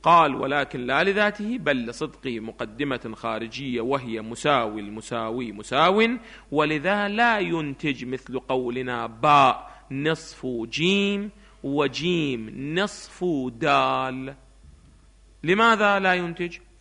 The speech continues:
ثلاثة نصف الستة، والستة نصف الاثنى عشر، فالثلاثة نصف الاثنى عشر. لماذا؟ لأنه ليس نصف النصف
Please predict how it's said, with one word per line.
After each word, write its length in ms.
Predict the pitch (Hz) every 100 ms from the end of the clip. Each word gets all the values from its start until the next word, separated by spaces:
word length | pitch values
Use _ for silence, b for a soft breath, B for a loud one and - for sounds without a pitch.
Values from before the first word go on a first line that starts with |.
| _ -
ثلاثة 760 | 180 196 214 214 214 202 196
نصف 520 | 190 202 226 - -
الستة، 680 | 214 - 151 - - 147 143 - b b b b 147
والستة 1120 | 165 170 - - - 170 - - 208 202 170
نصف 440 | 160 220 - -
الاثنى 1200 | 240 240 247 - - - _ _ _ _ - - 151
عشر، 380 | 127 131 127 113 - _ _
فالثلاثة 580 | - 143 147 151 156 156
نصف 280 | 151 - 151
الاثنى 260 | 139 143
عشر. 320 | 127 139 165 214 - _ _ _ _ _ _ -
لماذا؟ 440 | 156 170 175 180 - - - - - _ _ - _ _ _ _ _ - - -
لأنه 400 | 135 123 117 120
ليس 300 | 120 202 -
نصف 360 | 247 233 - 170
النصف 720 | 151 160 - 170 202 220